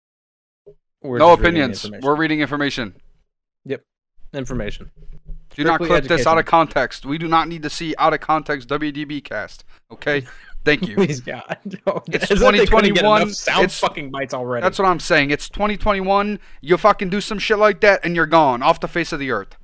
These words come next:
Speaker 2: All right?
Speaker 1: <sighs>
Speaker 2: People have been canceled for less. Please. We're just reading off a script.
Speaker 1: So
Speaker 2: Not a
Speaker 1: basically,
Speaker 2: script.
Speaker 1: they said the embryo can be detected within a heartbeat and via transvaginal ultrasound, which is usually possible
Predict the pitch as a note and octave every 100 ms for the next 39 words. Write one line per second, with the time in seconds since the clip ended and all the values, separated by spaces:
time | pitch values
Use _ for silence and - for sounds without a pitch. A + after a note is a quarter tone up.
0 | _ A#2 C3+ C3 - - - _ _ _
1 | _ _ _ _ _ _ _ _ _ _
2 | _ _ _ - G#3 - - _ _ _
3 | _ _ _ _ - - - - - _
4 | _ _ _ - - _ G3 F#3+ F#3+ G3
5 | G3+ G3 F3+ F#3 F3 G#2 - - D3 G#2+
6 | - A#2 B2 C#3 D3+ D#3 E3 D#3 D#3+ D#3+
7 | - F#3 C3 - - - _ _ _ _
8 | _ _ _ _ _ _ _ _ _ -
9 | C3 C3 D3 C3 C3+ D3 C#3+ C#3+ C3 C3
10 | B2 A#2+ B2+ B2+ B2+ A#2+ B2+ C3 B2+ C3
11 | B2 A#2+ A#2 A2+ A#2+ A#2 A#2+ A2+ B2+ A#2
12 | A2 A#2 A#2 A#2 A#2 A2+ B2+ A#2 A#2 C#3
13 | C3+ - D3+ D#3+ D#3+ C#3 C3 C#3 C#3+ C3
14 | D3 C#3+ C#3+ D#3 D3 C#3+ C3 B2+ B2 A#2+
15 | B2+ A#2+ A#2 A#2+ A2+ - A#2+ A2+